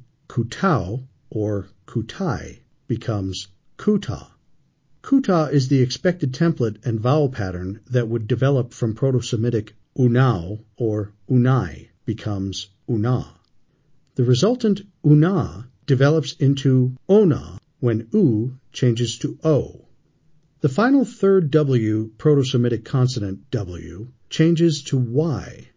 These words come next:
in Central and Northwest Semitic languages, including Arabic, Aramaic, Ugaritic, Canaanite, and Hebrew, among others. The reconstruction of ona would be unai in the Northwest Semitic languages,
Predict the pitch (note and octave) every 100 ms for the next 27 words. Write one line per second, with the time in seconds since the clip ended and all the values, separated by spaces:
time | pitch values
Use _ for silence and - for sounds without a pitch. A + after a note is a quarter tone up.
0 | _ - A#2 - D3+ D3+ D3 D3 B2 A#2
1 | C3 C3 B2 A2+ - - A2+ G#2 G2 A#2
2 | B2 G#2 F2 D2+ - - _ _ C3 B2+
3 | C#3 B2+ A2+ A2 A2+ B2 C#3 F3+ F3+ _
4 | _ G#2+ F#2+ F#2+ A#2 D#3+ - _ _ _
5 | C3+ A2 G2+ B2 F#3+ G3+ _ _ _ -
6 | F3 F3+ B2 F#2 G#2 B2+ _ _ C#3 C3
7 | - A3+ C#3 F2+ E2 B2 A#2 A2+ A2+ E2+
8 | - - _ _ _ _ _ _ - C3
9 | C4+ G#3+ - G3+ F#3+ E3 B2+ C3+ B2+ -
10 | B2 C3+ E3+ E2 - _ _ C3 B2+ C3
11 | B2 A#2+ B2+ _ - C3 D#3 D#3+ E2+ -
12 | - _ - B2+ A#2+ B2+ B2+ B2+ A2 -
13 | - - A2+ D3 B2 F2+ D#2+ E2 D#2 D2+
14 | -